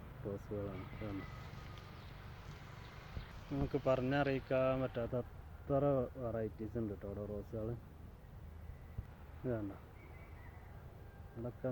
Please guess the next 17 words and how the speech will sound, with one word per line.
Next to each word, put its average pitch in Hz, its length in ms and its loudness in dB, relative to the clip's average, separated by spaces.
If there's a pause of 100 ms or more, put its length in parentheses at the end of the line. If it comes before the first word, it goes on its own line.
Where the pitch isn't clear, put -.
നിറയെ 120 680 2 (140)
റോസുകളാണ്. 104 580 -4 (1800)
നല്ല 127 160 8 (140)
മഴ 123 140 8 (160)
വരുന്നുണ്ട് 104 400 4
ട്ടോ. 101 60 -4 (1120)
അതിൻ്റെ 123 340 6
മുൻപ് 127 340 8
നമുക്ക് 123 380 6 (300)
ആ 135 40 2 (100)
ഭാഗത്തേക്ക് 120 480 2
എത്തണം. 101 300 -4 (1300)
ഇതിലൊക്കെ 123 640 2 (120)
പണിക്കാരുണ്ട്. 123 600 6 (100)
ഗവൺമെൻറ്റിൻ്റെ 110 640 4 (220)
ഫാമാണ്. 110 460 4 (1400)
ഗവൺമെൻറ്റിൻ്റെ 117 680 10